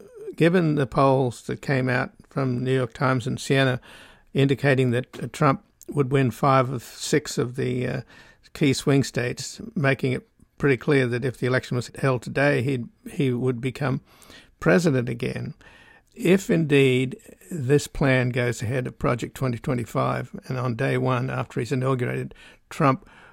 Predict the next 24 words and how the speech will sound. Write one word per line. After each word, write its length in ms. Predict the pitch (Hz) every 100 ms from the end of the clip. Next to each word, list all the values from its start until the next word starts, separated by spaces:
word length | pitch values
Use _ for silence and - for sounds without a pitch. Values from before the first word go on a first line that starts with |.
| _
will 120 | 147
invoke 520 | 131 120 127 127 123 -
the 180 | - 131
Insurrection 600 | 131 - 127 131 - 123
Act 320 | 123 - -
and, 320 | 120 117 -
and 300 | - 135 123
will 140 | 127 117
have, 320 | 135 127 123 -
in 120 | 135
effect, 340 | 123 - 135 - _
martial 520 | 190 135 131 127 -
law 300 | 131 135 156
in 80 | 139
this 160 | 123 -
country. 420 | 127 123 - 160 _ - - _ _ _ _ _
The 440 | 135 147 139 - - _ _
historical 760 | 147 - - 170 196 190 147 135
examples 680 | 127 123 160 175 160 117
of 120 | 131 123
that 280 | 143 120 -
are 80 | 131
so 420 | - - 165 180
clear, 600 | - - 185 226 127 -